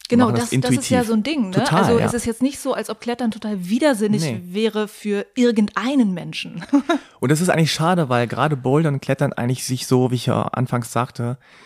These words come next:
Speaker 2: sich so eignet für die Persönlichkeitsentwicklung.
Speaker 1: Mhm.
Speaker 2: Ja, und auch so Geduld haben und, äh, also so, so Tugenden.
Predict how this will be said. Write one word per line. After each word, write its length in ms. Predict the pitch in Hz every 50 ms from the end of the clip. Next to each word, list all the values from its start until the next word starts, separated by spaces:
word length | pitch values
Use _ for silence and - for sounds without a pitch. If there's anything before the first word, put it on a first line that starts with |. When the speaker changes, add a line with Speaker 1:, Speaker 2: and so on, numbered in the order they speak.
| _
Speaker 2:
sich 160 | - - 123 117
so 160 | - 117 -
eignet 460 | - 110 127 147 - 123 117 110 -
für 400 | - - - 113 107 107 107 107
die 140 | 104 107 107
Persönlichkeitsentwicklung. 1200 | - - 113 98 131 175 - - - 123 110 - - - 110 101 107 110 - - 101 90 98 - - _ _ _ _ _ -
Speaker 1:
Mhm. 180 | 208 208 - 101
Speaker 2:
Ja, 140 | 117 120 123
und 340 | - - 117 117 113 - - _ - - - - _ _ _ -
auch 120 | - 117 113
so 180 | - 123 117
Geduld 540 | 101 110 104 - 123 127 127 127 - 113 95
haben 520 | 98 95 95 98 98 95 95 98 95 98 - -
und, 360 | - 104 104 104 101 101 -
äh, 300 | - - 107 98 - - -
also 200 | - 107 113 117
so, 300 | 117 123 127 117 98 113
so 140 | 113 123
Tugenden. 600 | 117 - - 170 208 180 131 104 104 117 147 185